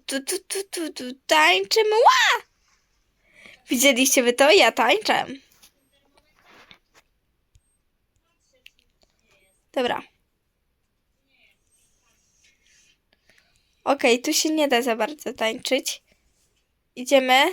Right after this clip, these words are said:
Da się jeszcze raz na plecach?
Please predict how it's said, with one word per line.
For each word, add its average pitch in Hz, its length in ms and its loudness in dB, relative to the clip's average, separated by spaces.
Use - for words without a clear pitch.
Da 269 120 2
się 415 120 0
jeszcze 403 260 0
raz 262 260 0
na 254 140 -2
plecach? 262 480 0